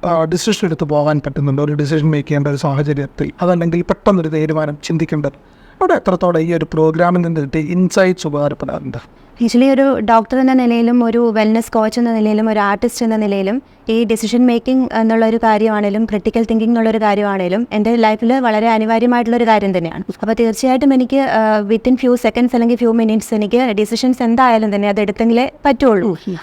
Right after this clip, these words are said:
Speaker 2: അപ്പോൾ, ആ, അതിൻ്റെ ഒരു, ആ ഒരു സ്കിൽ, ആ, മാമിൻ്റെ ഈ ഷിപ്രനർ, ആ, പ്രോഗ്രാമിൽ മാം തന്നെ അത് ഡെവലപ്പ് ചെയ്തെടുക്കുന്നുണ്ട്.
Speaker 1: ഉം.
Speaker 2: എങ്ങനെ വേണം അത് നമ്മൾ, അത് എങ്ങനെ വേണം ഫേസ് ചെയ്യാൻ, എങ്ങനെയാണ് നമ്മളത് ആ പ്രോബ്ലം സോൾവ് ചെയ്യേണ്ടതെന്നുള്ള ഒരു ആ po-, പ്രോബ്ലം സോൾവിങ് കപ്പാസിറ്റി നമുക്ക്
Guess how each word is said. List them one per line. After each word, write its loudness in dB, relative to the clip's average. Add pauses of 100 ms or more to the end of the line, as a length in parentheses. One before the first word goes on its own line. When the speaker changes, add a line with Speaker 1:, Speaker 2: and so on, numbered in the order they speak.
Speaker 2:
അപ്പോൾ, 2
ആ, 0
അതിൻ്റെ 2
ഒരു, 4
ആ 4
ഒരു 2
സ്കിൽ, 0
ആ, 0
മാമിൻ്റെ 2
ഈ 2
ഷിപ്രനർ, 0
ആ, 0
പ്രോഗ്രാമിൽ 2
മാം 0
തന്നെ 4
അത് 0
ഡെവലപ്പ് 0
ചെയ്തെടുക്കുന്നുണ്ട്. -2 (140)
Speaker 1:
ഉം. -2
Speaker 2:
എങ്ങനെ 2
വേണം 2
അത് 0
നമ്മൾ, 0
അത് -2
എങ്ങനെ -2
വേണം 0
ഫേസ് 0
ചെയ്യാൻ, -2 (320)
എങ്ങനെയാണ് 2
നമ്മളത് 2
ആ 0
പ്രോബ്ലം -2
സോൾവ് 0
ചെയ്യേണ്ടതെന്നുള്ള 2
ഒരു 0
ആ 4
po-, 0
പ്രോബ്ലം 2
സോൾവിങ് 2
കപ്പാസിറ്റി 0
നമുക്ക് 0